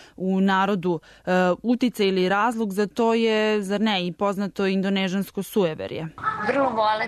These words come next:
Speaker 2: da prate pro-, svoja proročanstva.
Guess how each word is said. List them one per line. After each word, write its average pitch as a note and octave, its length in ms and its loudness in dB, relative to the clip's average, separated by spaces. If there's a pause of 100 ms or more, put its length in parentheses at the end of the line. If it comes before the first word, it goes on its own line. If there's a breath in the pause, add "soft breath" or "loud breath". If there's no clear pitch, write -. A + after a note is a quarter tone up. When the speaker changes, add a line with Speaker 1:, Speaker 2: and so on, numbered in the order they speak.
Speaker 2:
da F#3 420 -2
prate F3+ 800 -4
pro-, F3 140 -10
svoja F3+ 340 -4
proročanstva. C#3+ 960 -8